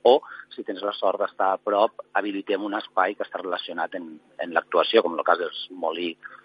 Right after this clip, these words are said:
d'Ullecona o les casetes que hi ha a la Torreta. És com una combinació d'activitats, totes en petit format, això no cal dir-ho, ara mateix tot ha canviat i tot se reajusta en aquestes noves normes que ningú sap exactament quines són, en aquesta nova normalitat que tampoc sabem quina és exactament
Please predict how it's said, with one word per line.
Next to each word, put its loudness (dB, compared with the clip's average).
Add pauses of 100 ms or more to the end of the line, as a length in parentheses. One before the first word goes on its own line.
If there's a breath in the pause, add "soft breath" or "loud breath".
(100)
d'Ullecona 6 (260)
o -4
les -6
casetes -10
que -10
hi -6
ha -4
a -2
la -6
Torreta. -8 (320 loud breath)
És -6
com 2
una 6
combinació 2
d'activitats, 2
totes -2
en -8
petit -6
format, -4
això -6
no -10
cal -6
dir-ho, 0 (100)
ara 0
mateix -2
tot 2
ha 6
canviat 0
i -10
tot -8
se 0 (100)
reajusta -2 (140)
en -10
aquestes -6 (560 loud breath)
noves 4 (160)
normes -4
que -16
ningú -8
sap -8
exactament -6
quines -12
són, 0
en 0
aquesta -10
nova -4
normalitat -4
que -14
tampoc -4
sabem -8
quina -10
és -12
exactament -8